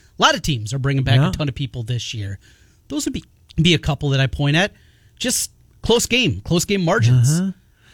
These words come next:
Speaker 1: Oklahoma game one last year, easily Oklahoma could have won. Baylor
Speaker 2: Mm-hmm.
Speaker 1: easily could have gone the other way, and instead of a nine and three season,
Speaker 2: T C U plays the wrong quarterback in the first half?
Speaker 1: There's three.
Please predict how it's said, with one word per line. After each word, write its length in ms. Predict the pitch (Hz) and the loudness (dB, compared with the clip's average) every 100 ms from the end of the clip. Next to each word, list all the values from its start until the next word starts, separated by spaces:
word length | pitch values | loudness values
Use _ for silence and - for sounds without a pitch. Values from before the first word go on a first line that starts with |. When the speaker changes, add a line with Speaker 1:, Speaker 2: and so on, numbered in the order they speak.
| - | -6
Speaker 1:
Oklahoma 380 | 226 233 254 202 | 0 2 2 2
game 200 | 233 226 | 0 2
one 160 | 240 | 0
last 280 | 233 233 - | 2 0 -2
year, 220 | 233 226 - _ _ | -4 -4 -8 _ _
easily 440 | 214 180 165 147 - | -2 2 2 0 -2
Oklahoma 440 | 175 156 147 143 135 | -6 0 0 2 0
could 120 | 147 | 0
have 80 | 120 | -2
won. 160 | 98 | -2
Baylor 420 | 98 185 254 285 - - _ 113 | 2 2 4 0 -2 -16 _ -2
Speaker 2:
Mm-hmm. 240 | 107 135 | 0 2
Speaker 1:
easily 240 | 165 175 185 | 2 2 0
could 140 | 190 | -2
have 80 | 170 | 0
gone 160 | 180 | 2
the 100 | 170 | 2
other 160 | 170 160 | 0 0
way, 240 | 180 202 | 2 2
and 100 | 151 | 2
instead 360 | 151 - 196 180 | 0 0 0 2
of 160 | 170 147 - _ | 2 -2 -16 _
a 80 | - | -2
nine 180 | 117 117 | 0 0
and 100 | 101 | 0
three 220 | - 240 277 | 0 0 0
season, 380 | 175 156 156 | 2 2 4
Speaker 2:
T 60 | 147 | 2
C 200 | - 147 | 2 2
U 140 | 143 156 | 2 2
plays 300 | 156 151 131 | 0 0 0
the 80 | 135 | -2
wrong 240 | 143 147 | 0 0
quarterback 560 | - 160 170 170 170 175 | 0 -2 0 0 -2 -2
in 60 | |
the 60 | 160 | -4
first 280 | 180 170 170 | -4 -4 -4
half? 340 | 180 202 - 180 | -6 -6 -12 -4
Speaker 1:
There's 180 | 233 | -4
three. 320 | - 277 190 | 0 0 0